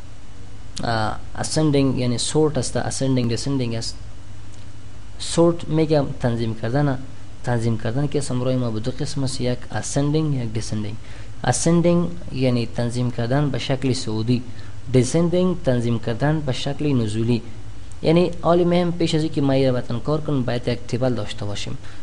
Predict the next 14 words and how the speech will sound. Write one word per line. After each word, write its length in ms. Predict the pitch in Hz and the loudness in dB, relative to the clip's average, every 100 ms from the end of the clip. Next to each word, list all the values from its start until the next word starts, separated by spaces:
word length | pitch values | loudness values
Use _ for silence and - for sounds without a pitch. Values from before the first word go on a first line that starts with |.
| - | -2
ما 140 | 139 151 | 4 6
از 240 | 165 147 | 4 2
طریق 280 | 135 147 143 | 2 2 0
کیبورد 400 | 127 120 143 131 | 0 2 4 2
یک 100 | 117 | 0
تیبل 300 | - 120 143 | -2 0 0
رسم 260 | 131 - | 0 0
می‌کنیم، 280 | 120 120 139 | -2 0 0
پلاس، 420 | 127 127 143 147 | 2 2 2 0
منفی، 320 | 117 113 110 127 | -2 -2 -2 0
منفی، 400 | 123 123 147 160 - - - - | 0 -2 -2 -2 -4 -8 -6 0
پلاس، 320 | 127 135 - | 2 2 0
ماینس، 400 | 127 127 135 131 | 0 2 2 0
ماینس، 340 | 135 139 147 | 0 0 0